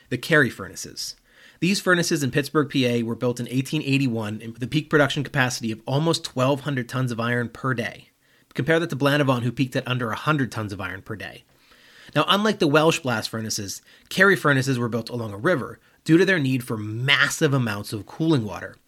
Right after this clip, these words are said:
It took five million gallons of water every single day to cool the blast furnace shells to maintainable temperatures. This is another key aspect of modern blast furnaces that differs slightly from Blandavon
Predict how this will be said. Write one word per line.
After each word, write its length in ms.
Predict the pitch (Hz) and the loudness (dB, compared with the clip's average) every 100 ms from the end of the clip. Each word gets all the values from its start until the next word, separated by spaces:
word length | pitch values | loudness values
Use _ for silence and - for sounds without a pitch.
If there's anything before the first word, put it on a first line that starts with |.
| _ - - | _ -18 -8
It 120 | 165 | -4
took 200 | - 185 | -4 -6
five 580 | - - - 143 175 151 | -10 -4 0 2 0 0
million 500 | 143 147 151 165 160 | 2 4 4 2 2
gallons 340 | 135 123 151 | 0 0 0
of 100 | 139 | 0
water 400 | 117 113 135 139 - | 0 2 2 0 -2
every 320 | 135 131 151 | -4 -2 -4
single 400 | 139 156 143 143 | -2 -2 0 0
day 400 | 123 113 135 135 - _ | 2 0 0 -4 -12 _
to 80 | - | -8
cool 260 | 135 170 170 | -2 2 2
the 100 | 156 | 2
blast 320 | 131 127 131 | 0 -2 -2
furnace 240 | - 147 127 | -2 -2 -2
shells 320 | 127 123 139 | 0 0 -2
to 100 | 131 | -4
maintainable 540 | 117 107 131 127 123 | -4 -4 -4 -2 -2
temperatures. 600 | 117 113 - - - - - _ _ - _ | -4 -6 -6 -12 -12 -16 -18 _ _ -20 _
This 100 | 202 | -2
is 80 | 208 | 2
another 200 | 208 180 | 2 2
key 200 | - 135 | 2 2
aspect 260 | 113 - 110 | 2 -2 -6
of 60 | |
modern 280 | 110 110 107 | -4 -4 -4
blast 280 | 113 107 - | -4 -6 -4
furnaces 320 | 117 107 - | -6 -6 -6
that 140 | 113 113 | -6 -4
differs 280 | 120 113 | -6 -6
slightly 320 | - 143 143 117 | -2 -2 -2 -6
from 200 | 110 104 | -8 -4
Blandavon 540 | 117 120 98 92 98 | -2 -2 -6 -10 -14